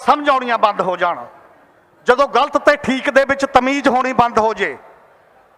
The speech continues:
ਤਾਂ ਉਦੋਂ ਸਟੈਂਡ ਲੈਣਾ। ਗੱਲਾਂ ਸੀ ਗੁਰੂ ਨਾਨਕ ਦੀਆਂ, ਗੱਲਾਂ ਗੁਰੂ ਗੋਬਿੰਦ ਸਿੰਘ ਦੀਆਂ, ਗੱਲਾਂ ਭਗਤ ਸਿੰਘ ਦੀਆਂ, ਜੋ ਮਰਜ਼ੀ ਕਰੀਏ, ਪਰ ਜਦੋਂ ਤੁਹਾਡੇ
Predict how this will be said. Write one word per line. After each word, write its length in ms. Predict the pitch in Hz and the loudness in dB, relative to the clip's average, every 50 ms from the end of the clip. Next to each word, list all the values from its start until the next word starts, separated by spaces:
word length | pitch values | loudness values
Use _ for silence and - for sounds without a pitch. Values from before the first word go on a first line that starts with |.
| _ _ _ _ | _ _ _ _
ਤਾਂ 140 | - 247 262 262 - 233 | 4 4 4 4 2 0
ਉਦੋਂ 360 | 233 240 247 269 285 285 302 311 - - - - - - - - | 0 2 2 2 2 0 -2 -4 -6 -12 -16 -18 -20 -20 -20 -20
ਸਟੈਂਡ 400 | - - - - 247 254 285 269 | -20 -4 2 2 2 4 2 0
ਲੈਣਾ। 260 | 277 277 277 269 269 262 | 0 -2 0 0 -2 -2
ਗੱਲਾਂ 360 | 214 240 254 262 269 285 294 277 | 0 -2 -2 0 0 0 -2 -2
ਸੀ 140 | 277 285 | -4 -6
ਗੁਰੂ 220 | 254 202 240 247 254 | -4 -2 -4 -2 0
ਨਾਨਕ 380 | 247 247 262 269 262 - - | 0 0 0 -2 -6 -6 -8
ਦੀਆਂ, 260 | 277 233 247 269 269 254 | -8 -6 -2 -2 -2 0
ਗੱਲਾਂ 280 | - 240 233 254 269 262 | 0 0 2 2 0 0
ਗੁਰੂ 180 | 226 269 262 - | 0 -4 -6 -2
ਗੋਬਿੰਦ 320 | 226 233 247 254 262 254 | 0 -2 0 0 -2 0
ਸਿੰਘ 220 | - 277 277 247 | 0 0 0 0
ਦੀਆਂ, 200 | 233 247 262 262 | -2 -2 -2 -2
ਗੱਲਾਂ 300 | 240 220 220 226 269 269 | 0 0 0 2 2 0
ਭਗਤ 300 | 262 269 269 240 202 - | 2 2 0 0 0 -4
ਸਿੰਘ 140 | - 277 269 | -6 -6 -2
ਦੀਆਂ, 100 | 262 277 240 | -2 -2 0
ਜੋ 120 | 262 262 | 0 0
ਮਰਜ਼ੀ 280 | 262 269 269 277 - - | 0 0 -2 -2 -4 -4
ਕਰੀਏ, 360 | - - 403 - 202 170 131 - - - - - _ _ _ _ _ _ _ _ _ _ _ _ _ _ _ _ _ _ _ _ _ | -4 -4 -6 -4 -6 -10 -10 -10 -16 -20 -20 -20 _ _ _ _ _ _ _ _ _ _ _ _ _ _ _ _ _ _ _ _ _
ਪਰ 100 | 240 247 | 0 0
ਜਦੋਂ 260 | 247 - 247 - 285 285 | 2 -2 0 2 2 0
ਤੁਹਾਡੇ 460 | - - 285 277 226 185 185 240 285 | 2 0 0 -2 -2 0 0 0 0